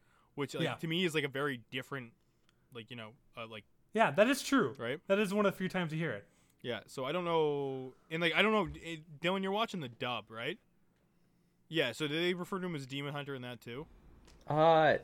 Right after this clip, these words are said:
Speaker 3: I don't know. It just didn't, like, st-, it didn't stick out to me, so.
Speaker 1: Okay. I don't know. Th-, th-, like, it's, it's kind of a minute detail, but yeah.
Speaker 2: I mean, maybe this time he's, like,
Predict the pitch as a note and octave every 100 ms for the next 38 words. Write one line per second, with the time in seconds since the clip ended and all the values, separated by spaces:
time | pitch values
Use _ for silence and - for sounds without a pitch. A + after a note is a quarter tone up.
0 | - - D3+ G3+ B2+ C3+ A3 G#3 C3+ C3+
1 | D#3+ D#3+ D3+ C3+ - - - - B2 C3+
2 | B2 - A2+ G2+ G2+ - B2 B2+ C#3 -
3 | F2+ F2 A2 A2 - - - _ _ _
4 | _ _ _ _ - D#3 E3+ D#3 B2+ D3+
5 | C#3+ D3 C#3+ C#3 C3+ D#3+ D3+ - E3 D3
6 | A2+ - _ _ _ B2 A#2+ G#2+ G#2+ -
7 | G2+ G#2+ G2+ G2+ G#2+ B2 A#2 - _ A#3
8 | B3+ A3 G#3+ A#3 A3 F#3 F3 - F#3 E3+
9 | D#3 C3 E3 C#3 -